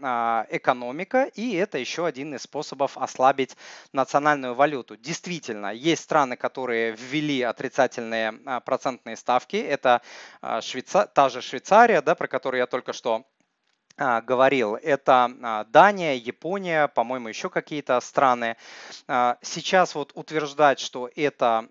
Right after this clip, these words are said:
а, штука, отрицательные процентные ставки работают так, как было задумано, наверно, а, сложно. Я думаю, что это подорвет, а, точно, а, веру людей в доллар.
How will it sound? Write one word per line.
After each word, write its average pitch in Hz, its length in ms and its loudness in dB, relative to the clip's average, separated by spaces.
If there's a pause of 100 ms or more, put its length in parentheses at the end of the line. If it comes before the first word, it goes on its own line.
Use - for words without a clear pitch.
а, 120 240 -6
штука, 117 640 0
отрицательные 127 1000 -2 (240)
процентные 135 500 -4
ставки - 340 -2
работают 127 800 -4
так, 127 180 0
как 113 220 -8
было 120 200 -4
задумано, 123 540 -4
наверно, 120 640 -2 (640)
а, 123 280 -2
сложно. 190 880 2 (240)
Я 147 240 4
думаю, 143 260 -6
что - 160 -6
это - 160 -6
подорвет, 147 760 2 (140)
а, 120 300 -4
точно, 113 760 -4
а, 120 300 -6
веру 120 480 -2
людей 117 500 -6
в 110 220 -18
доллар. 196 500 2